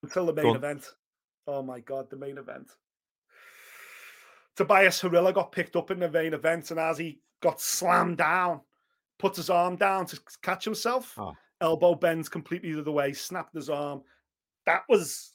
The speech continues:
Speaker 1: like, I built towards that. I was all excited 'cause I'd seen, "Oh, hey." And then the main event come on. Obviously, uh, there was a, a, a quick submission by Bonner in the co-main event. And then the main event, I'm like, "Okay,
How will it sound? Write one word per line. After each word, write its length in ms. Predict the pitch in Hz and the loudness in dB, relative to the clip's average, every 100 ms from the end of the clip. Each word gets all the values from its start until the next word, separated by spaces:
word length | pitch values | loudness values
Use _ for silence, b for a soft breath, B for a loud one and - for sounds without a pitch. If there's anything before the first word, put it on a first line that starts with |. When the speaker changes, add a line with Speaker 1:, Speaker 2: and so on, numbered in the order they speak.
| - | -6
Speaker 1:
like, 200 | 147 - | -6 -4
I 60 | |
built 260 | - 208 202 | 4 6 6
towards 460 | 202 190 208 233 - | 4 4 4 2 0
that. 220 | 269 294 | -4 0
I 40 | |
was 120 | 202 226 | 2 6
all 120 | 262 | 6
excited 480 | - - 254 311 240 | 6 2 2 -2 -6
'cause 140 | 214 | -4
I'd 120 | 190 | -2
seen, 200 | - 262 | -2 0
"Oh, 140 | 269 311 | 2 4
hey." 420 | 320 294 240 175 B B B - | 6 8 6 2 B B B -4
And 100 | 165 | -2
then 100 | 175 | 0
the 60 | |
main 180 | 175 190 | -2 -2
event 300 | 170 208 220 | 0 0 -2
come 160 | 240 262 | -6 -6
on. 220 | 254 240 | -6 -8
Obviously, 520 | 180 160 - 180 165 160 | -12 -12 -10 -10 -4 -4
uh, 160 | 151 | -4
there 80 | 151 | -4
was 100 | 151 | 0
a, 160 | 175 175 | 0 0
a, 280 | - 160 - | -4 -8 -10
a 20 | |
quick 260 | - 220 220 | -4 -2 -2
submission 520 | - 185 196 - 202 | -2 0 0 0 -2
by 200 | 175 180 | 2 2
Bonner 400 | 160 175 180 202 - b b - | 2 2 2 0 -4 b b -8
in 80 | 165 | -6
the 60 | |
co-main 380 | 160 190 180 175 | 0 2 2 -2
event. 360 | 156 247 269 247 | -2 -2 -2 -4
And 80 | |
then 80 | 185 | -4
the 40 | 175 | -2
main 160 | 214 | -2
event, 300 | 208 208 202 | 0 0 -2
I'm 80 | 202 | -2
like, 120 | 214 | -2
"Okay, 360 | 302 - 214 | 0 2 2